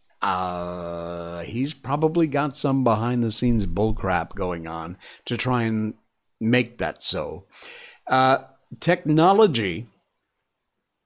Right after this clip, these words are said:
artificial intelligence, will play an integral role in the education system within eighteen months, and you better hope not, because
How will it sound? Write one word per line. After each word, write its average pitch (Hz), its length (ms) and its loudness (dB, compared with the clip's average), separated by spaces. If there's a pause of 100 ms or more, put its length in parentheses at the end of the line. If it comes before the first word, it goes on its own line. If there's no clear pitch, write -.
(1000)
artificial 170 600 4
intelligence, 135 920 0 (440)
will 113 120 2
play 139 380 4
an 123 160 -2
integral 220 640 2
role 160 400 6
in 117 100 4
the 120 300 0
education 180 800 0
system 95 640 -2 (800)
within 135 300 6
eighteen 143 680 0
months, 110 440 -4
and 95 200 -6
you 156 240 -2 (280)
better 117 360 -6 (180)
hope - 380 -6
not, - 280 -16 (100)
because 95 540 -4